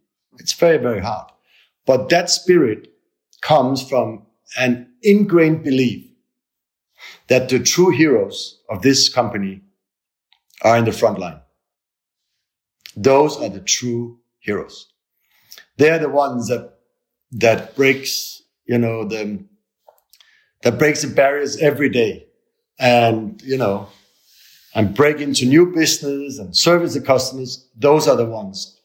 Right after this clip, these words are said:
And Coca-Cola celebrates that. And they work very hard on it. Uh,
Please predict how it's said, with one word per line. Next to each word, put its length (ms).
And 260
Coca-Cola 640
celebrates 720
that. 140
And 140
they 120
work 380
very 240
hard 220
on 160
it. 60
Uh, 360